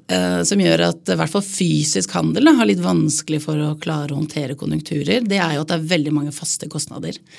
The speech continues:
Så når du har veldig store faste kostnader og et lite dropp i omsetning, så har du ikke så stort handlingsrom. Um, og det er nok veldig mye av det som gjør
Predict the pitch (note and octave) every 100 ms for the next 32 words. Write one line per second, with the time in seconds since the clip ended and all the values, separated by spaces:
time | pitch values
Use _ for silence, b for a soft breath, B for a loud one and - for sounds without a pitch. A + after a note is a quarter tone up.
0 | B B B B B - - F#3+ G3 G#3
1 | G3+ A#3+ F3+ F3 G#3 E3 F3+ - C#3+ -
2 | - - F3 C4+ - - - F#3+ F#3+ -
3 | G3 - G3+ G3+ D#3 D3 E3 D#3+ D3 E3+
4 | D#3 - - G#3+ C4+ - - G#3 F#3 -
5 | D3+ C#3 C#3+ D3 F3 F3+ D#3+ D#3 G3 F3+
6 | C#3 - - - G#3+ - B A2 B B
7 | B B B - - E3+ E3+ F3+ - A3+
8 | A3+ B3 G3+ G3 G3+ A3 E3+ E3+ E3 E3
9 | D#3 D3+ - D#3+ D3+ E3+ E3+ D#3 C#3+ D3
10 | D3